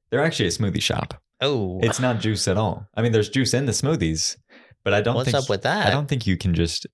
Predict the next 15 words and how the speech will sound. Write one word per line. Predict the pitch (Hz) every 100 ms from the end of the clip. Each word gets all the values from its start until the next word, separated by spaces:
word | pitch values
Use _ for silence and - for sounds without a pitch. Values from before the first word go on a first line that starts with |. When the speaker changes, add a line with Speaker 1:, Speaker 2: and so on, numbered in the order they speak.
| _
Speaker 1:
they | - 185
might | 143 131
have | 104 92
some, | - 95
like, | 82 80 - _ _ _ _ - - -
s-, | - -
like, | 98 -
packaged | 95 92 95 82 -
juices | 95 85 - -
that | -
you | 90
can | - 90
get, | - - -
maybe. | 90 85 87 80 127 - _ - - - - _
But | 95 87 85